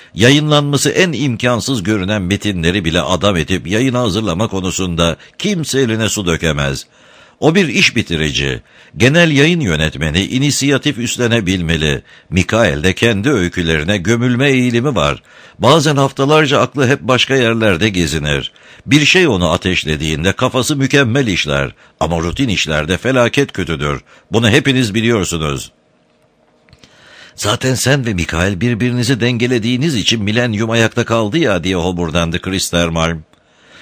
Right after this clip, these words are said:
"Yalnızca bu yüzden değil," dedi Erika. Mikael'in Hedestad'a gidip neredeyse bir yıl boyunca oralarda sürttüğünü hepiniz hatırlıyorsunuzdur. O zaman Milenyum onsuz da pekala yoluna devam etti.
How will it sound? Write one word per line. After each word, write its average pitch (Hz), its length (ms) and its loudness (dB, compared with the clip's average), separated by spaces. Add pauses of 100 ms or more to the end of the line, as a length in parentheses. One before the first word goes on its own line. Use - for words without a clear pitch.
(240)
"Yalnızca 160 520 6
bu 170 80 4
yüzden 156 400 2
değil," 143 240 2
dedi 82 160 0
Erika. 71 540 -2 (340)
Mikael'in 85 720 2
Hedestad'a 127 800 2
gidip 101 400 -2
neredeyse 123 560 0
bir 165 120 2
yıl 95 280 -2
boyunca 80 360 -2
oralarda 117 580 0
sürttüğünü 120 520 -2
hepiniz 127 360 0
hatırlıyorsunuzdur. 82 1120 -4 (480)
O 143 120 2
zaman 160 300 2
Milenyum 139 640 0
onsuz 120 460 -2
da 123 100 0
pekala 104 520 2
yoluna 90 420 -2
devam 80 320 0
etti. 73 480 -2